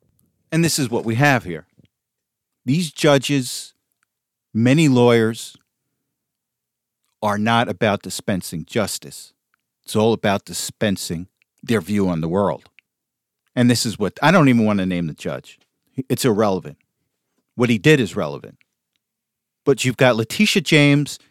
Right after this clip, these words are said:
you've got this civil court judge injecting themselves in the personal operations of Donald Trump because they wanted to get him.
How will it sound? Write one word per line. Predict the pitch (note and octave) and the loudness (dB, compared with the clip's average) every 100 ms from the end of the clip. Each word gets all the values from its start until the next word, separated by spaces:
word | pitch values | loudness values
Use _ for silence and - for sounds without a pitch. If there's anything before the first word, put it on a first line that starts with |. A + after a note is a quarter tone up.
| _ | _
you've | A2+ | -6
got | G#2 B2 | -2 -2
this | A2+ - - _ _ _ | -2 -8 -12 _ _ _
civil | - - F#3 F#3 | -2 2 4 2
court | - D#3 C3 | 2 0 2
judge | - C3 B2+ G#2+ - _ _ | 0 0 0 -6 -18 _ _
injecting | A#2+ G#2+ - F3+ F3+ C#3+ | -8 -6 0 0 2 0
themselves | A#2+ G#2 - G#2 E2+ - - _ _ - | -2 -2 -4 -4 -6 -14 -20 _ _ -2
in | C3 | 0
the | A#2+ | 2
personal | D3+ D#3 F3 C#3 | 2 2 2 4
operations | C3 B2 B2 A#2+ A2+ A2+ | 4 2 2 2 0 -4
of | G#2+ | -4
Donald | G#2+ A#2 A2+ G2+ | 0 0 0 -6
Trump | - A2 | -6 -6
because | - G#2+ F#2+ | -6 -10 -4
they | A#2 | -2
wanted | A#2 G#2+ G2 - | 0 -2 -4 -8
to | |
get | F2+ G2 F2+ | -12 -12 -14
him. | F2+ | -16